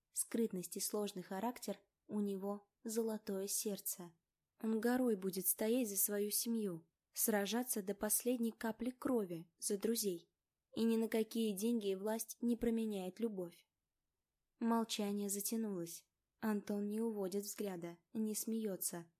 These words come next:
не пытается разрядить обстановку шуткой, чтобы нивелировать нелепость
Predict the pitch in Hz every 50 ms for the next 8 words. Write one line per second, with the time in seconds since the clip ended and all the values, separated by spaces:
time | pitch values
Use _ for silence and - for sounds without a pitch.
0 | _ _ _ - 214 214 214 208 220 208 - - 226 247 247 233 - - 202 196
1 | - 208 208 208 202 214 208 208 202 202 196 - 214 202 - - - 208 202 208
2 | 208 208 - - 233 220 - - 240 214 - - - 175 175 - _ _ _ _
3 | - - - 262 233 220 233 233 233 226 208 202 180 185 202 220 220 226 220 220
4 | - - - 220 226 220 208 185 175 - - - - - -